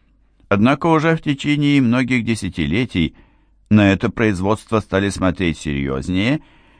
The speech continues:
и учредилось множество заводов, которые в грандиозных размерах занимаются производством ворвани из этих рыб. Вырабатывание ворвани Линдеман описывает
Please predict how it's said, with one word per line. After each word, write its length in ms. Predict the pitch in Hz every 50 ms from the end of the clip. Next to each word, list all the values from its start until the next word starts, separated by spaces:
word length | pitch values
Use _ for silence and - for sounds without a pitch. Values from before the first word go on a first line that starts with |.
| _ - - _
и 100 | - 110
учредилось 760 | 135 135 131 - 143 139 123 - 208 214 208 196 - -
множество 580 | 110 123 165 170 160 160 147 - - 139 139 131
заводов, 500 | 117 123 107 98 131 151 147 143 135 -
которые 560 | - 113 107 - - 120 117 117 117 113 110
в 60 | 98
грандиозных 640 | 82 101 101 101 98 98 110 117 110 - 98 92 90
размерах 500 | 92 90 80 73 82 104 110 104 107 95
занимаются 680 | 80 87 90 85 80 82 92 95 92 92 87 - - 78
производством 800 | - 98 90 85 78 80 85 90 95 - - - 90 87 87 - _
ворвани 840 | - 80 87 104 110 104 95 87 80 78 78 80 90 101 117 123 - - _ _ _ _ _ _ _ _ _
из 200 | 113 117 101 104
этих 340 | 113 110 - 113 110 - -
рыб. 300 | 107 113 117 117 - - - _ _ _ _ _ _ _ _ _ _ _ _ _ _ _ _ 104
Вырабатывание 1080 | 113 139 135 147 151 143 170 170 165 - 156 139 143 143 139 135 131 135 131 117 90
ворвани 840 | 80 90 110 123 127 120 113 117 113 117 120 123 131 135 131 - -
Линдеман 720 | 90 90 90 90 87 87 82 87 104 110 120 123 123 113
описывает 840 | 101 85 - - 80 82 - - 120 120 143 160 165 170 170 - -